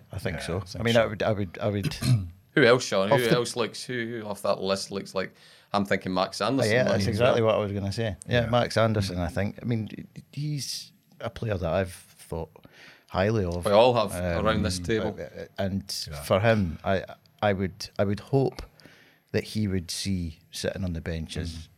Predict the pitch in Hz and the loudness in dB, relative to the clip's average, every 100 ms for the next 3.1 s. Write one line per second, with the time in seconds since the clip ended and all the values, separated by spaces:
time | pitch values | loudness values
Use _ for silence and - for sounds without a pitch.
0 | _ 101 98 101 101 98 101 95 - 92 | _ -2 0 0 0 0 0 -2 -2 -6
1 | 87 - - 80 85 85 80 80 - _ | -8 -8 -8 -6 -4 -6 -6 -8 -10 _
2 | _ _ _ - 95 87 82 - 101 92 | _ _ _ -6 -2 -2 -4 -4 -2 -2
3 | 101 | -2